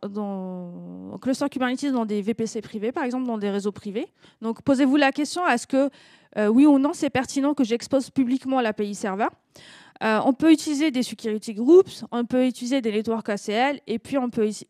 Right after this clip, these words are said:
utiliser également des endpoint access control. Donc ça, c'est une liste, euh, une liste d'outils qu'on peut utiliser sur les cloud providers pour sécuriser l'accès à nos A P I serveurs. On a le sujet de l'authentification. Pareil. Moi, j'ai vu plusieurs fois le même fichier cube config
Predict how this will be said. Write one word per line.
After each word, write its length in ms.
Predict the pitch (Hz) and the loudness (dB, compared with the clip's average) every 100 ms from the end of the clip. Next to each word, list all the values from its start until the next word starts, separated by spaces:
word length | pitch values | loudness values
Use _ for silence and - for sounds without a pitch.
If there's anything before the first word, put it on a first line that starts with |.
| - | -8
utiliser 460 | 254 269 262 254 | -6 -4 -4 0
également 380 | 254 208 202 247 | 0 -2 -2 -2
des 200 | 254 208 | -2 -2
endpoint 320 | 220 220 240 262 - | -4 -4 -4 -4 -8
access 460 | 214 - 240 247 | -12 -6 -6 -6
control. 420 | - 196 - 170 | -10 -12 -10 -12
Donc 160 | 190 196 | -12 -12
ça, 140 | - | -8
c'est 220 | 285 277 214 | -6 -4 -4
une 120 | 208 | -6
liste, 300 | 262 - 214 180 _ _ _ - | -8 -6 -6 -8 _ _ _ -10
euh, 480 | 190 180 175 185 180 | -6 -6 -6 -8 -8
une 160 | 214 226 | -6 -4
liste 200 | 269 196 | -6 -2
d'outils 360 | 226 - 302 | -2 0 -2
qu'on 160 | 311 247 | 0 0
peut 80 | 302 | 0
utiliser 360 | - 262 277 | -2 -2 -2
sur 140 | 277 254 | -2 -2
les 140 | 202 | -2
cloud 180 | 233 254 | -4 -4
providers 480 | 247 208 196 254 - | -4 -2 -2 -4 -4
pour 180 | 311 | -6
sécuriser 520 | 285 277 247 233 233 254 | -4 -6 -4 -4 -4 -4
l'accès 260 | 214 - | -6 -8
à 80 | 277 | -6
nos 200 | 208 208 | -6 -6
A 60 | 214 | -6
P 140 | 220 | -8
I 60 | 233 | -8
serveurs. 340 | 226 175 170 - _ _ _ _ _ _ _ _ - _ - - - | -10 -10 -14 -16 _ _ _ _ _ _ _ _ -20 _ -20 -20 -6
On 120 | 269 | 0
a 40 | 311 | 0
le 80 | 381 | 0
sujet 240 | 330 381 | 0 2
de 40 | |
l'authentification. 840 | 320 311 302 - 277 262 247 190 165 _ _ | 2 2 0 -2 -6 -4 -4 -6 -14 _ _
Pareil. 380 | 262 247 180 170 _ - - | -4 -2 -4 -10 _ -20 -2
Moi, 140 | 247 | 0
j'ai 120 | 285 269 | 2 2
vu 140 | 240 | 0
plusieurs 280 | 220 202 196 | -2 -4 -4
fois 300 | 226 247 285 | -2 -2 0
le 140 | 240 | 0
même 160 | 247 277 | 0 -2
fichier 260 | 269 262 | -4 -4
cube 220 | 240 269 - | -4 -4 -2
config 420 | 240 233 277 | -4 -2 -4